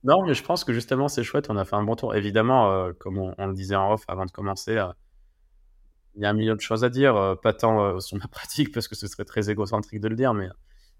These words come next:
mais sur l'art numérique en général. Euh, en tout cas, voilà, le... j'espère que,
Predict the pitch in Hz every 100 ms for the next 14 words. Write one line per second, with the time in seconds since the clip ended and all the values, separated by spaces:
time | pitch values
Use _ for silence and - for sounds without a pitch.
0 | _ - - 95 98 101 101 101 95 95
1 | 95 107 127 - - 90 87 85 82 80
2 | - - _ _ _ _ _ - 87 -
3 | 104 107 113 110 95 95 95 90 90 82
4 | 92 117 - 127 120 - _ _ _ -
5 | 107 107